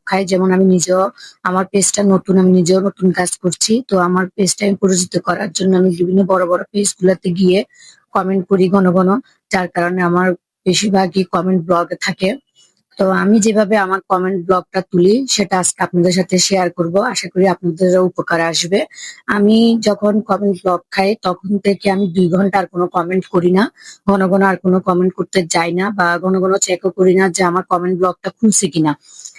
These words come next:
তো আমি কি করি, দুই ঘন্টা পর একটা কমেন্ট করে দেখি যে আমার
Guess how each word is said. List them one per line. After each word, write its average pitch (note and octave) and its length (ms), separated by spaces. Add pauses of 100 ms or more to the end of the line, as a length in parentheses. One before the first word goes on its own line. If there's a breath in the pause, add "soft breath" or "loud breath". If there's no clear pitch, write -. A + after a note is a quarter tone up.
(120 loud breath)
তো - 100
আমি G3+ 220
কি G3+ 120
করি, G3+ 220
দুই G3+ 180
ঘন্টা G#3+ 340
পর A3 240 (140)
একটা G3 340
কমেন্ট G3 360
করে G3+ 220
দেখি F3+ 420
যে G3 180
আমার F3+ 280